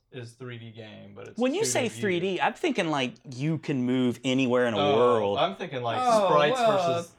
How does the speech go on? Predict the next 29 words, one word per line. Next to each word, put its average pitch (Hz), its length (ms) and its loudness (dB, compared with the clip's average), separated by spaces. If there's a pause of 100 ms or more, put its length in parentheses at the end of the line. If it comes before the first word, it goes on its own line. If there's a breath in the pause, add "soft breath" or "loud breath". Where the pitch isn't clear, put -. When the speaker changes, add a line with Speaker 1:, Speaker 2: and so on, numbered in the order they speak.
(140)
Speaker 3:
the, 214 180 -6
Speaker 1:
G-, 185 60 -6
three - 100 -12
D 220 80 -6
Speaker 3:
yeah, 196 260 0
I 160 60 -2
mean, 170 60 -2 (240)
Speaker 1:
geometry. 104 400 -16 (120)
Speaker 3:
oh, 151 380 0
it, 123 160 -6 (260)
Speaker 1:
Yeah. 170 120 -2
Speaker 3:
it'll 156 200 -2
be 139 140 0
Speaker 2:
It's 123 140 2
just 185 240 2
not 185 340 0
straight - 400 0
Speaker 3:
it'll 247 240 2
Speaker 2:
pixels. 196 280 0
Speaker 3:
be 196 60 0
three 180 180 0
D. 156 380 -4
Speaker 1:
Right, 147 380 2
yeah, 117 300 -4
it's 110 180 -16
not 123 180 -8
straight 117 300 -12
pixels, 117 260 -20
Speaker 2:
Yeah. 117 120 -14